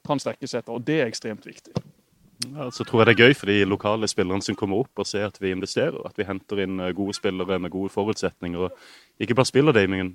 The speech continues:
Speaker 2: Love godt, men han, eh, ga jo også klar beskjed helt opp til angrepsspillerne om hvor de skulle stå, og hvordan de skulle posisjonere seg og så videre. Og, og det tror jeg er veldig viktig, at vi får opp den. Jeg vil ha enda mer, eh, enda mer, eh, røst på banen, enda høyere røst på banen, og enda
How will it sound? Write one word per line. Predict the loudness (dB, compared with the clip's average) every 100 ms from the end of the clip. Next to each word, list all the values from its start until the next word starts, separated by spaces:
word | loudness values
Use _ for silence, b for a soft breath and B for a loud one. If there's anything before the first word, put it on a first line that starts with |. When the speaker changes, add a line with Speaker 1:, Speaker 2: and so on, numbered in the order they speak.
| -4
Speaker 2:
Love | -2 0
godt, | 0 -2 -6
men | -4 -4
han, | -4 -4 -2
eh, | -2 -2
ga | -4
jo | -4
også | -6 -8
klar | -4 -4
beskjed | -2 0 0
helt | 0 -2
opp | -2
til | -2
angrepsspillerne | 0 -2 2 2 2 -2
om | -4
hvor | -6
de | -8
skulle | -10 -8
stå, | -2
og | -2 0 -2
hvordan | -6
de | -8
skulle | -10 -10
posisjonere | -10 -10 -6 -4 -2
seg | -2 -4
og |
så | -4
videre. | -8 -4 -2
Og, | -2 -2 B B B B B -12
og | -4
det | -4
tror | -2 0
jeg | 2
er | 2
veldig | 2
viktig, | -2 -2 -6
at |
vi | -6
får | 0 0 0
opp | -2
den. | -2 -2 -2
Jeg |
vil | -2 -2
ha | -2 -4 -8 _ _ -6
enda | -4 -2 -2
mer, | -2 -2 -2
eh, | 2 2 4 4 2 0 -4 -12 -20 _ _ _ _ -16 -10
enda | -6 -2 0
mer, | 0 0 2
eh, | 2 2 2 2
røst | 0 -2 -10 -14 -6
på |
banen, | -2 -2 -2 -4
enda | -2
høyere | 0 0 0 -4
røst | -6 -6
på | -6
banen, | -6 -6 -8
og | -8
enda | -4 -4